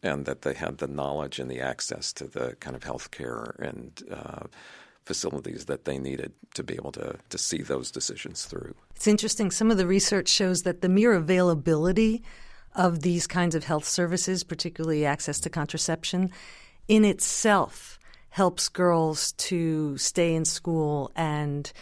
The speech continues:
Speaker 2: uh, later access economic oppor-, opportunities, uh, in countries around the world. It shows a real impact when they can, their aspirations can be longer term,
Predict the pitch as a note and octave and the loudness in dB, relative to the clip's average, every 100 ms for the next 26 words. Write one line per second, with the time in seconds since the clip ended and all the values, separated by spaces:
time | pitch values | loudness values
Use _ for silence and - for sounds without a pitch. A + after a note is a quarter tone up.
0 | - - - D3+ D3 C#3+ D#3+ E3 D#3 D#3+ | -20 -20 -6 -2 0 2 4 6 6 4
1 | C#3+ - - D#3+ D#3 C#3+ - C3+ E3+ D#3 | 0 -4 0 2 2 -2 -2 -4 0 2
2 | D3+ C#3+ D3+ - C#3+ - D#3+ D#3 - F3 | 2 0 -2 -2 -4 -2 0 0 0 2
3 | E3+ C#3+ C#3+ - - - - - - - | 2 0 -4 -8 -12 -16 -16 -18 -10 0
4 | D#3 A#2+ - - F#3 F3+ G3+ F#3+ F#3+ E3+ | 2 0 0 4 4 4 2 2 2 2
5 | F3 E3+ D#3+ D#3 F#3 C#3 - - - - | 2 2 2 2 2 0 -4 -8 -2 2
6 | E3 D#3 D3+ D3 D#3+ F3+ G3+ F#3+ - F#3+ | 2 2 -2 -2 0 6 6 6 4 0
7 | - D#3+ D#3 E3 D#3+ D#3+ D3+ D3+ - E3+ | 2 0 0 -2 0 0 0 -2 -4 -2
8 | D#3+ C#3 D#3 - E3+ - D3+ D#3+ F3 - | 0 0 2 2 2 0 2 4 2 -2
9 | C#3+ - - D#3+ D#3+ D3 D3 D3 C#3 - | -6 -6 -6 -4 -2 -2 -4 -4 -6 -12
10 | - - - E3+ F3 D#3 D3+ - F#3 D#3 | -20 -12 0 2 4 2 -4 -4 -2 -2
11 | C#3 C#3+ | -4 -10